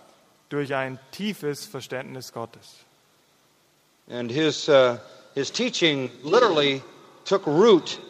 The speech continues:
Speaker 2: in, in the whole world and still is producing life.
Speaker 1: Ja, und die Lehre Calvins hat sich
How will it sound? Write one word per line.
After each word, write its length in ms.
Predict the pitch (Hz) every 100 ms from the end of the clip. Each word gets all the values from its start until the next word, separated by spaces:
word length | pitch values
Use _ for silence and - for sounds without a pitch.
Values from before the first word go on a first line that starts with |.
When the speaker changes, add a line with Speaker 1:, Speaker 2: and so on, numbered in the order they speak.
| - _ _ _ _ -
Speaker 2:
in, 340 | 156 151 147 - -
in 160 | 151 151
the 60 |
whole 280 | 143 202 185
world 480 | 165 262 226 120 107
and 220 | 113 117
still 500 | - - 170 151 113 - - _ _ _ -
is 320 | 131 - - _
producing 520 | - 127 151 143 131
life. 460 | 113 123 107 - - - _ _
Speaker 1:
Ja, 180 | 117 117
und 320 | 120 110 -
die 80 | 135
Lehre 440 | 131 160 233 190 151
Calvins 840 | 143 147 135 160 196 156 143 -
hat 160 | 151
sich 440 | 160 147 - -